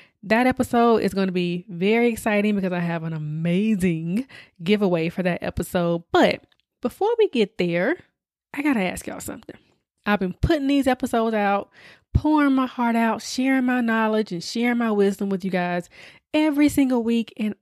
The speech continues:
I just ask that you do one thing for me. Before we hit the year mark of the podcast, which is September the seventh, I would like to reach at least one hundred ratings and reviews in iTunes.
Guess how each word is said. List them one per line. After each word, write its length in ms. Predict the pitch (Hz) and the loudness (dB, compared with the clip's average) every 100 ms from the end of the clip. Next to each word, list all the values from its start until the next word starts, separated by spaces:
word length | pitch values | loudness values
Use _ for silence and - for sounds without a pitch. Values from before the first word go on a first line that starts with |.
| - | -10
I 160 | - | -6
just 160 | 285 269 | -4 -2
ask 220 | 220 214 - | -2 -2 -4
that 160 | - | -6
you 80 | 190 | -6
do 180 | 170 165 | -4 -4
one 280 | 170 226 214 | 2 2 4
thing 200 | 220 190 | 2 2
for 100 | 180 | -2
me. 260 | 185 - _ _ _ _ _ _ _ | -4 -10 _ _ _ _ _ _ _
Before 800 | 196 - _ - 294 311 311 320 - _ | -12 -12 _ 0 4 4 4 0 -4 _
we 140 | 202 196 | -4 0
hit 200 | 214 - | 0 0
the 120 | 170 | -2
year 260 | 165 202 233 | 0 2 2
mark 360 | 208 175 175 | 2 0 -2
of 160 | 180 180 | -6 -6
the 60 | 311 | -2
podcast, 600 | 233 175 - 175 170 - | 0 0 -2 -4 -4 -4
which 200 | 175 - | -6 -2
is 320 | 175 175 - - - - | -2 -2 -4 -12 -20 -20
September 440 | - - - 226 262 | -6 -4 0 0 0
the 120 | 339 | -2
seventh, 500 | - 175 175 - - - _ _ - | 0 0 -2 -10 -14 -20 _ _ -4
I 280 | 226 240 269 | 0 2 2
would 180 | 269 226 | 2 0
like 300 | 196 190 - | 0 -2 -2
to 140 | 208 | -2
reach 320 | 180 220 - - | -2 -6 -8 -4
at 160 | 196 | -4
least 520 | 185 208 262 185 - - | -4 0 2 0 -2 -6
one 280 | 185 180 | -4 -4
hundred 600 | 156 - 285 294 285 277 262 - - _ | -4 -2 2 4 4 2 0 -8 -20 _
ratings 420 | 196 202 220 220 196 | 0 2 4 4 4
and 80 | |
reviews 480 | 196 170 170 170 170 | 2 0 0 -2 -2
in 180 | - 190 | 0 0
iTunes. 600 | 185 - - - - - | 0 -2 -6 -8 -10 -16